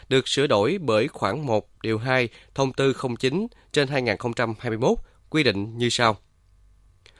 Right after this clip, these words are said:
Hồ sơ nộp khi thực hiện thủ tục tách thửa hoặc hợp thửa đất gồm có đơn đề nghị tách thửa hoặc hợp thửa theo mẫu số mười một trên D K, bản gốc,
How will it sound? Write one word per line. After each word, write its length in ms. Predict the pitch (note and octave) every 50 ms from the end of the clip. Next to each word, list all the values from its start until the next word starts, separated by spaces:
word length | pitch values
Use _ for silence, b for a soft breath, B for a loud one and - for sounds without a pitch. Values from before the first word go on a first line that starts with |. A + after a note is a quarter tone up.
| b b b
Hồ 160 | b D3+ D3+
sơ 220 | D3+ - F#3+ F3+ E3
nộp 300 | D3 B2 A2+ - - - - - -
khi 140 | - E3+ D#3
thực 140 | - C3+ -
hiện 320 | C3+ A2 G#2+ G#2 A2 A2+
thủ 160 | - A2+ A2+
tục 320 | - - G#2 G#2 - - -
tách 160 | - G3+ -
thửa 360 | - A2+ G2 F#2 G2 D3 G3 - _ -
hoặc 200 | A#2+ G2+ - _ - _
hợp 340 | - - A2 F#2 - - -
thửa 140 | - G2+ A2+
đất 180 | E3+ A3+ - - _ _ _ - -
gồm 180 | - G#2+ F#2+ F#2
có 300 | - G#2+ G#2 C3+ F#3+ - _ _ _ _ _ _ - - _ b b b b b b b b b -
đơn 200 | E3 E3+ F3+ E3+
đề 120 | D#3 C3+
nghị 220 | A#2+ A2+ A2 G#2+ B2
tách 180 | - G#3 -
thửa 360 | - C#3+ A2 G2 G#2+ D3+ G3+ G#3 _ -
hoặc 200 | - A2 G2 _ -
hợp 280 | - - A2 - -
thửa 320 | - C3+ G#2 G#2 B2+ F#3+ A3 -
theo 140 | - D3 A#2
mẫu 260 | A2+ A2+ - G2 B2+
số 160 | D3 - D#3+ F3
mười 120 | D3+ A#2
một 400 | A2 G#2 G2 F#2+ - - - -
trên 220 | C3+ B2+ A#2+ A2+
D 40 | A#2+ A#2+ A#2 -
K, 40 | A#2+ A#2 A2+ A2 - - - _ _ _ _ _ _ _ _ _ - _ _ b b b b b b b b b b b
bản 200 | A2+ A2 C3+ D#3
gốc, 220 | G3 A#3 A#3+